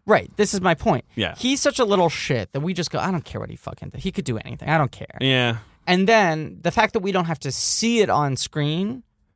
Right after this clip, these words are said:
Speaker 1: that we don't have to live with, like, the brutality of it visually,
Speaker 2: Yeah.
Speaker 1: doesn't really let it land as, like, a horrific act.
Speaker 2: Right.
Speaker 1: And the way he describes it to Padme is so, like, fucking, like, whiny.
Speaker 2: Yeah.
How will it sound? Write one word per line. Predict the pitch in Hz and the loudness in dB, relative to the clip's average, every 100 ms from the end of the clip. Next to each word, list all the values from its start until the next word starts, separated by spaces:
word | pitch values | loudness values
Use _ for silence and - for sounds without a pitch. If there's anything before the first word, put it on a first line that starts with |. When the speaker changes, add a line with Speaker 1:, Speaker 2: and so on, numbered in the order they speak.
| _ _ - | _ _ -2
Speaker 1:
that | 156 | 0
we | 165 | 2
don't | 180 | 2
have | 175 151 | 2 2
to | 151 | 0
live | 123 127 147 | 0 2 4
with, | 139 139 | 2 -2
like, | 113 | -2
the | 117 | -2
brutality | 123 - 120 127 139 160 | -4 -2 -2 0 0 0
of | 151 | 0
it | 117 | -2
visually, | 110 131 131 185 202 214 240 | 0 2 2 2 0 -2 0
Speaker 2:
Yeah. | 139 92 - _ | 2 0 -6 _
Speaker 1:
doesn't | 196 196 226 | 4 4 4
really | 190 190 | 2 2
let | 165 160 | 4 2
it | 151 | 0
land | 131 127 139 135 | -2 0 0 0
as, | 123 | -2
like, | 117 | -4
a | 120 | -2
horrific | 135 120 - | 0 0 -2
act. | 113 123 180 151 - - - | -2 -2 -2 -6 -16 -16 -4
Speaker 2:
Right. | 156 110 - | -2 0 0
Speaker 1:
And | 185 | 2
the | 190 | 4
way | 214 220 | 4 2
he | - - 208 | 0 -6 -8
describes | 175 - 131 - 196 208 196 | -6 -4 -4 0 2 4 2
it | 175 | -2
to | 139 | -6
Padme | - 170 160 | -2 -2 0
is | 127 120 | -4 -2
so, | - - - 196 202 | -2 -2 -4 -4 -4
like, | 160 120 | -4 -6
fucking, | - - 123 - 117 110 - | -8 -6 -6 -6 -8 -8 -10
like, | 113 | -12
whiny. | - 117 123 156 180 131 107 - - | -12 -6 -2 2 2 2 -2 -8 2
Speaker 2:
Yeah. | 151 | 2